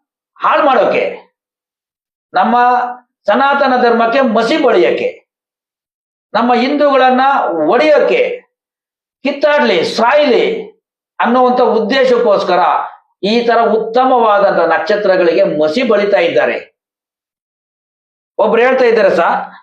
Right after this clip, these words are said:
ನಕ್ಷತ್ರ ಆತರ ಬಂದ್ರೆ ಸುಮ್ನೆ ಯಾಕೆ ತಲೆ ಕೆಡ್ಸ್ಕೊಂತೀರಾ, ಡೇಟ್ ಚೇಂಜ್ ಮಾಡ್ಬಿಡ್ರಿ" ಅಂತ ಹೇಳ್ತಾರೆ ಒಬ್ಬ ಜ್ಯೋತಿಷಿ.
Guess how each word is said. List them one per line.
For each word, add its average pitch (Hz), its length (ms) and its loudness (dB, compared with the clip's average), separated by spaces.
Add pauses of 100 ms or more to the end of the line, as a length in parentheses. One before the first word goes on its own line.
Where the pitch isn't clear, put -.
(1300)
ನಕ್ಷತ್ರ 240 440 0
ಆತರ 214 220 0
ಬಂದ್ರೆ 202 580 0
ಸುಮ್ನೆ 262 220 2
ಯಾಕೆ 240 200 0
ತಲೆ 220 220 0
ಕೆಡ್ಸ್ಕೊಂತೀರಾ, 208 760 0
ಡೇಟ್ 233 220 -2
ಚೇಂಜ್ 202 200 -2
ಮಾಡ್ಬಿಡ್ರಿ" 156 420 0
ಅಂತ 156 120 -4
ಹೇಳ್ತಾರೆ 143 340 0
ಒಬ್ಬ 123 200 -2
ಜ್ಯೋತಿಷಿ. 156 440 -6